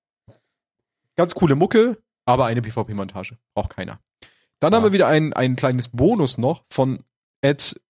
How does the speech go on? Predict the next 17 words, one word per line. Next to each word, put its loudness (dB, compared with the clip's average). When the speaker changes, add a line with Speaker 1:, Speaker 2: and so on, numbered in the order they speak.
Speaker 1:
N 0
T -6
T -6
P -4
S -2
D. -4
Äh, 2
und -2
das 0
ist, -8
ja, -8
wie -6
soll -2
man's -4
sagen, 2
eigentlich -4
der, 0